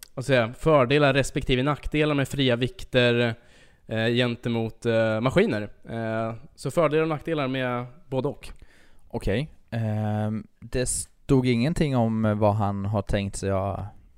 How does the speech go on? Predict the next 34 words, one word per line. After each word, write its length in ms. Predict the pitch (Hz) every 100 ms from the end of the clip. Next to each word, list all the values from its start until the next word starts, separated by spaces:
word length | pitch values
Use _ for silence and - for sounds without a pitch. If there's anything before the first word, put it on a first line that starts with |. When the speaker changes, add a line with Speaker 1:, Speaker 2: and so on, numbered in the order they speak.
| -
Speaker 2:
att 220 | 104 113
använda 540 | 110 87 95 139 160 170
det 80 |
till 420 | 170 135 113 110 110
eller 180 | 107
vad, 220 | 104 101 85
vad 100 | 113
han 140 | 107
har 100 | 107
för 120 | -
målsättning. 840 | 113 113 101 92 98 - 139 151 - - _ _ _ - _ _ _ _
Speaker 1:
Nej, 360 | 120 143 185 175
det 100 | 165
var 140 | 160
en 140 | 170
väldigt 360 | 170 147 151 147
bred, 580 | 127 143 156 147 131 127
eh, 420 | 123 120 123 120
lite 240 | 131 131
svepande 420 | 135 135 - 139 135
fråga, 300 | 127 110 104
precis 320 | 131 147 135
som, 200 | 147 131
eh, 120 | 123
förra 240 | 123 120
veckan. 340 | 123 104 101 101
Så 80 | 135
det 80 |
blir, 460 | 139 180 175 160 151
eh, 60 | 143
vi 120 | 147
kan 160 | 180
väl, 200 | 185 175
eh, 200 | 165 156